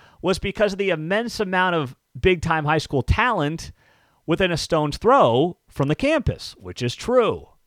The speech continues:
Yet here he was in his first season in the Big twelve, all the hype around joining a new conference, a power conference,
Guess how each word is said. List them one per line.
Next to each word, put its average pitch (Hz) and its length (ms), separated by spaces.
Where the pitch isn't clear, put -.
Yet 175 200
here 262 340
he 269 100
was 226 640
in 170 140
his 170 180
first 226 380
season 220 320
in 202 60
the 202 100
Big 196 220
twelve, 175 520
all 208 220
the 170 160
hype 247 460
around 190 380
joining 190 280
a 170 60
new 160 160
conference, 180 580
a 120 80
power 147 380
conference, - 800